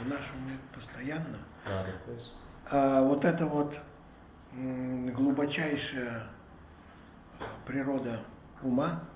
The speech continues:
Speaker 1: а, ум, чистый ум Будды, а, имея все как бы потенциальные качества в себе там, она не случится без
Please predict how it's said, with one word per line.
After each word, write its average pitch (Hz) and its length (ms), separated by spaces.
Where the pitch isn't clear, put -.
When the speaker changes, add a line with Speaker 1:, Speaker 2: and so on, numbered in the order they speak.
Speaker 1:
а, - 240
ум, 156 420
чистый 156 520
ум 143 240
Будды, 123 420
а, 117 520
имея 165 580
все 170 240
как 147 240
бы 131 80
потенциальные 135 840
качества 131 500
в 117 80
себе 117 360
там, 160 360
она 170 320
не 185 140
случится 185 680
без 170 360